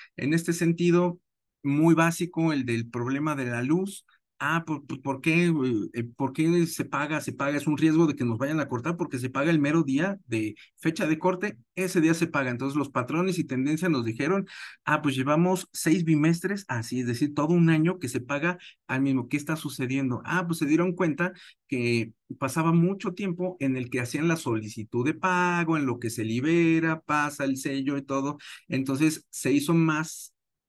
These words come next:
se hizo un shrink del proceso, se mapeó, y entonces logramos que de toda esta burocracia de, de este hospital privado, pues bueno, se redujera y logramos que el indicador fuera que se pagara entre cinco y, y diez días antes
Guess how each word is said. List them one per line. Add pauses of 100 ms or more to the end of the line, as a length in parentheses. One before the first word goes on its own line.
se
hizo
un
shrink (100)
del
proceso,
se
mapeó, (260)
y
entonces
logramos
que
de
toda
esta
burocracia
de,
de
este
hospital
privado, (260)
pues
bueno,
se
redujera (240)
y
logramos
que
el
indicador
fuera
que
se
pagara
entre
cinco
y,
y
diez
días
antes